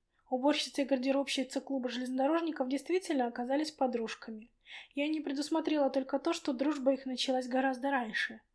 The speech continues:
Эта Галина дала Вере возможность зарабатывать на жизнь и содержание детей мытьём полов в клубе, где заседали члены Новой Жатвы. И именно она предоставила несчастному семейству свою служебную, как она выразилась, квартиру.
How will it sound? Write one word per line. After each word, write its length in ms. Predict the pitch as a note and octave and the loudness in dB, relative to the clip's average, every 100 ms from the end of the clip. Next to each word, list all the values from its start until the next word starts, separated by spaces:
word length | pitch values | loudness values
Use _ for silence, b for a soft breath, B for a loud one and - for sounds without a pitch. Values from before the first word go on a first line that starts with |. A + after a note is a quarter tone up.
| B B B | B B B
Эта 180 | C#4 C4+ | -4 0
Галина 400 | D4 D#4+ F4 E4+ | 4 4 6 4
дала 260 | C4+ C4 C4 | 6 6 6
Вере 260 | B3 D4 | 4 2
возможность 580 | C4+ B3 B3+ C#4+ C#4 A#3+ | 2 0 -2 -2 -2 -4
зарабатывать 560 | A#3+ B3 B3 B3 A#3 A3 | 0 2 2 0 -2 -6
на 100 | A#3 | -4
жизнь 280 | A#3 C#4+ D4 | -2 -2 -2
и 20 | |
содержание 580 | - A#3 A#3 B3+ B3 A#3+ | -4 -4 -4 -4 -4 -6
детей 380 | A3+ - D4 | -8 -6 -4
мытьём 500 | D#4 C4+ - C4+ C#4+ | -2 -4 -4 -4 -4
полов 420 | D4 B3+ A#3+ C4 C4 | 0 0 0 -2 -4
в 100 | - | -14
клубе, 460 | C#4 C#4 A#3 A3 A3 | -10 -8 -8 -10 -8
где 220 | A#3 A#3+ | -10 -8
заседали 440 | A#3 B3 A#3 C#4 D4+ | -6 -4 0 0 0
члены 380 | - C4 C4 | -4 -2 -2
Новой 280 | B3+ A#3+ B3+ | -2 -4 -4
Жатвы. 480 | B3+ C4 A#3 A3 G#3+ _ B B B | -2 -2 -4 -10 -20 _ B B B
И 120 | C4 | 0
именно 380 | C#4+ D#4+ E4 E4+ | 0 0 -2 -2
она 240 | E4 D4+ | 0 2
предоставила 600 | B3+ A#3 A#3 - C#4+ D4 C4+ | 2 -2 -6 -2 -2 -2 -4
несчастному 720 | B3+ A#3 C#4 C#4+ C#4+ B3+ B3 | -2 -2 0 -2 -2 -4 -2
семейству 580 | - B3 C#4 D#4+ - A#3+ | -4 -4 -4 -4 -6 -14
свою 340 | - B3 C4+ | -10 -8 -6
служебную, 600 | C4 B3 A#3 C#4+ D#4 C4+ | -4 -4 0 0 0 -6
как 160 | - - | -4 0
она 160 | C4 | 0
выразилась, 420 | B3 B3+ A3+ A#3+ | 0 -2 -4 -8
квартиру. 640 | - C4+ C4+ - B3+ G#3+ | -6 -4 -4 -2 -4 -4